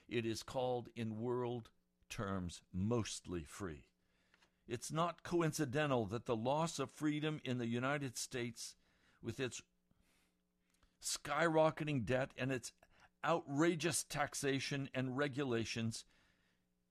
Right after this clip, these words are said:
its passing of regulations and laws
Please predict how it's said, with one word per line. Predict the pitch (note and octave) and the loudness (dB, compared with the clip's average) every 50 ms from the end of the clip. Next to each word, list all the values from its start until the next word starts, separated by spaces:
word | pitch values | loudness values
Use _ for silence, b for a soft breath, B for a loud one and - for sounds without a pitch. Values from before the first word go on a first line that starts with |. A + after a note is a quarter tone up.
| _ _ _ b b b b b b b b b b _ _ _ _ _ _ _ _ _ _ _ _ _ _ _ _ _ _ _ _ _ _ _ _ _ _ _ _ b b b b b | _ _ _ b b b b b b b b b b _ _ _ _ _ _ _ _ _ _ _ _ _ _ _ _ _ _ _ _ _ _ _ _ _ _ _ _ b b b b b
its | - C3 C3 - - - - | -4 -4 -4 -4 -12 -12 -10
passing | - - E3 E3+ F3+ F3 - - F#3+ F#3 F3 E3 | -6 -4 0 0 0 0 0 0 0 0 -2 2
of | - D3 B2+ C#3+ | 0 0 2 4
regulations | D#3 E3 E3 D#3 D#3 E3 D3+ D3+ D3+ D#3+ D#3 - F#3+ E3+ D3 C#3+ | 4 4 4 4 2 2 4 4 4 2 2 0 -2 -2 0 0
and | D3 B2+ A#2+ A2+ A#2+ C3+ | 0 0 0 0 2 4
laws | C#3+ D3+ D#3 D#3+ F3 F#3 F#3+ E3 - - | 4 6 6 6 6 4 2 0 -2 -6